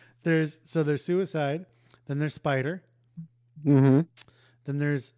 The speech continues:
Speaker 1: Scuzz.
Speaker 2: Scuzz, yeah.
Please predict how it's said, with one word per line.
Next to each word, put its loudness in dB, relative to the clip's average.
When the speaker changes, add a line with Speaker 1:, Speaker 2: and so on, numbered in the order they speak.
Speaker 1:
Scuzz. -6
Speaker 2:
Scuzz, 0
yeah. 4